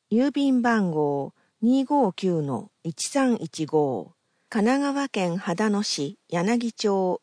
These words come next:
二の六の三。電話、零四六三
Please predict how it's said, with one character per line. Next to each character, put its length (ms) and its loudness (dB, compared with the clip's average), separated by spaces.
二 140 2
の 160 2
六 280 -4
の 180 -2
三。 440 -10
電 300 2
話、 300 -2
零 280 6
四 280 2
六 220 -4
三 440 -6